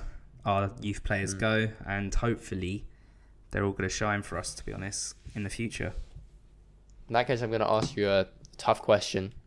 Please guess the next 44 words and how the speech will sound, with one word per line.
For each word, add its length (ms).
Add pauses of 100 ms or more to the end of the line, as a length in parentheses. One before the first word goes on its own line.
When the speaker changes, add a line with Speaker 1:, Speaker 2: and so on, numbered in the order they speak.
(200)
Speaker 2:
Um, 480
that'd 160
be, 120
who 400
do 100
you 80
think 220
is 120
gonna 140
be 120
our 140
breakout 540
star 340
this 140
season, 420 (240)
uh, 220
of 120
our 140
academy 560
sort 180
of 100
pool 220
of 80
talent? 300 (540)
Speaker 1:
Okay, 260
of 200
the 100
academy, 840 (1400)
God, 320 (260)
I 60
don't 260
know, 240
man. 360 (100)
I 40
really 280
don't 240
know, 260
'cause 180
I 40
think 260
most 260
of 60
them, 140 (600)
well, 400